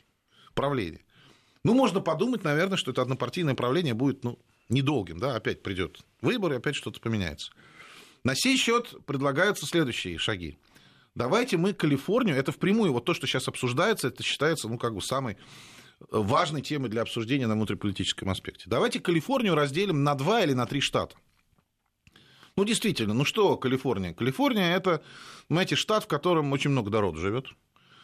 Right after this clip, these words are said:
Она ещё, кстати, щас, поскольку та-, народ убегает, она вместо пятидесяти пяти выборщиков может получить там пятьдесят четыре, там, может, пятьдесят три,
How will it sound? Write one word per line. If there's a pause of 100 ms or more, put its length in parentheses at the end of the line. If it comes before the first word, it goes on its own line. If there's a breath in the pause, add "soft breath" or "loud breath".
(360 loud breath)
Она
ещё,
кстати,
щас,
поскольку
та-,
народ
убегает,
она
вместо
пятидесяти
пяти
выборщиков
может
получить
там
пятьдесят
четыре,
там,
может,
пятьдесят
три,